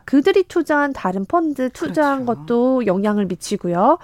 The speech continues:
Speaker 1: 그들한테 돈을 맡긴 투자자들도 나중에 영향이, 도미노 효과가 나올 수 있는 거거든요.
Speaker 2: 네, 네.
Speaker 1: 그래서 지금 미국 정부에서는 이 일을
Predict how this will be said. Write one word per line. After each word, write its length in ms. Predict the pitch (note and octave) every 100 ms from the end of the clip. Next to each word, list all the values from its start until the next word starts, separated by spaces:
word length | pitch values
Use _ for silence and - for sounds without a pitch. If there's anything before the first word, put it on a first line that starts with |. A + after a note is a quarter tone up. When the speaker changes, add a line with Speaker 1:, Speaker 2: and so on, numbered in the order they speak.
| - - -
Speaker 1:
그들한테 400 | A#3+ A3+ A#3+ A3
돈을 380 | - A3+ D#4 G4+
맡긴 440 | F#4 C4 - A#3+
투자자들도 560 | A3 D4 C#4 A3+ G#3 G3+
나중에 600 | F3 E3 F#3+ F#3 F#3 F#3+
영향이, 480 | F3+ E3 B3+ D4+ G3+
도미노 400 | - G#3 C#4+ E4
효과가 380 | D#4 - G3+ F#3
나올 240 | E3+ E3
수 120 | F3+ F3
있는 240 | D#3+ F#3
거거든요. 540 | F3 D#3+ E3 E3+ F#3
Speaker 2:
네, 240 | F3 G#3+ G3+
네. 240 | E3 C#3+ C3+ -
Speaker 1:
그래서 220 | B3 B3+
지금 540 | C#4+ G#3+ G3+ C#4 A#3+ E3 -
미국 260 | - A3+ C4+
정부에서는 920 | - G3 G#3 C4 B3 G3+ F#3+ A#3+ F3 - - _ -
이 300 | A#3+ A3 G#3+
일을 340 | G#3+ A#3 A3